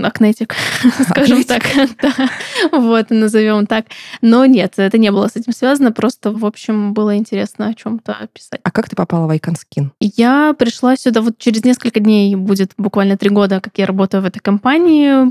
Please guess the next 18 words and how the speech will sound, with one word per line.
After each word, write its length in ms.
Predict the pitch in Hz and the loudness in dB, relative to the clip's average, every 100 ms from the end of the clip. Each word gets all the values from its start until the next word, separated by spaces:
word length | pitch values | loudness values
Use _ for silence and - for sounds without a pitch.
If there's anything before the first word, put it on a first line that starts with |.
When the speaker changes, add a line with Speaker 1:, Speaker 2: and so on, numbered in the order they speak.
| - | 0
Speaker 1:
Просто 400 | 226 240 - 285 | 0 0 0 -2
искала 380 | 262 233 233 226 | 0 0 0 0
работу. 1040 | 202 208 247 - 262 247 240 233 220 208 202 202 | 0 0 -2 0 2 2 2 2 2 2 0 -2
Я 120 | 208 | -2
была, 380 | 208 208 214 208 | 0 0 2 0
м, 460 | 202 - 196 202 202 | -2 -4 -6 -4 -4
на 80 | 202 | -2
тот 160 | 208 | -2
момент 380 | 214 208 202 202 | 0 0 -2 -4
в 120 | 196 - | -6 -4
поиске, 600 | - 190 208 - 269 277 240 | -2 -2 -2 -6 -4 -4 -2
в 40 | |
смене 400 | - 190 185 180 | 0 0 0 -2
работодателя, 720 | 196 202 202 233 339 339 294 | -4 -4 -2 -4 -2 -4 -4
там, 220 | - 185 | -4 -4
по 80 | 190 | -2
определённым 500 | 190 208 220 233 226 | -2 -2 0 2 0
обстоятельствам. 1040 | 214 - 220 359 415 - - 302 285 269 | -2 0 0 0 -4 -10 -4 0 2 2